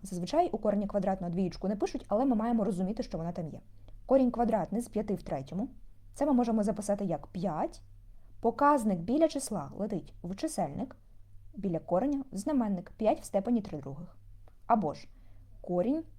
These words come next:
сьомого степеня з а в десятому.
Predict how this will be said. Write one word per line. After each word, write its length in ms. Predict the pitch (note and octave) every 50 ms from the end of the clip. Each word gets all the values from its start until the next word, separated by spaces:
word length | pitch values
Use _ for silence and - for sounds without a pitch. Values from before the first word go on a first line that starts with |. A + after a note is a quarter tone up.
| - - - - - - - - - -
сьомого 400 | - - - D#4+ C4 G#3+ F3 F3
степеня 440 | - - E3+ C#3+ - D3 C#3+ C#3 C#3 - -
з 200 | E3+ E3 - - -
а 200 | F#3+ G#3 B3 C#4+ C#4 - - - - - - - - -
в 100 | - F#3
десятому. 600 | E3+ E3+ G3 - - D3 - - - - - F#3+